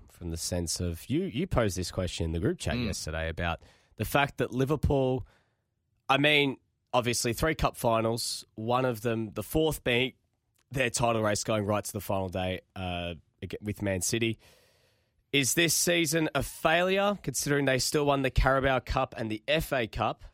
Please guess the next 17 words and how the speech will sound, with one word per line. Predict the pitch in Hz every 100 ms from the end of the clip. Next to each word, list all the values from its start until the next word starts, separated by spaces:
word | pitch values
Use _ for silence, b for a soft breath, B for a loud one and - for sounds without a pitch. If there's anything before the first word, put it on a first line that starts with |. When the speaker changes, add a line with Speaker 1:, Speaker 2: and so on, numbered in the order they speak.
| _
Speaker 1:
but | 101
didn't | - 127 120
win | 120 117
the | 107
Premier | - 117 113
League | 110 107 104
or | 101
the | 95
Champions | 90 - 135 120 107 95
League? | 101 101 - b b -
Is | 85
it | 85 -
par? | - 165 196 196 - _ _ _ _ -
Is | 101 90
it | 98 -
a | 92
success? | - 92 - 160 170 - -